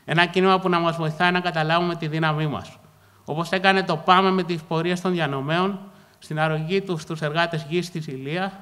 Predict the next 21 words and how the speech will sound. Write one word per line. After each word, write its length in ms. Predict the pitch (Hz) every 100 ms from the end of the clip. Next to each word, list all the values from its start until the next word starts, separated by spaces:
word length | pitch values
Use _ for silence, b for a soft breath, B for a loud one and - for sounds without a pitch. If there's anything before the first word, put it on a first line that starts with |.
| -
στην 200 | - 143
Ηλία, 480 | 135 151 196 214 - - b b b
αλλά 200 | - 160
και 180 | 156 202
στο 160 | 196
κίνημα 380 | 185 185 185 185
κατά 280 | 180 147 156
των 140 | 170
εξώσεων. 600 | 175 165 196 190 131 95 82 - _ _ _ _ b b b b
Περαιτέρω, 520 | - 165 175 202 196 208
χρειαζόμαστε 580 | 202 190 196 208 202
ένα 160 | 208 196
κόμμα 340 | 190 180 185
που 80 | 180
να 100 | 180
καταφέρει 460 | 170 165 160 196 196
να 100 | 196
ενώνει 440 | 190 180 202 214
τα 120 | 190
διαφορετικά 600 | 165 160 156 139 143 147
κινήματα, 680 | 135 131 127 127 107 90 78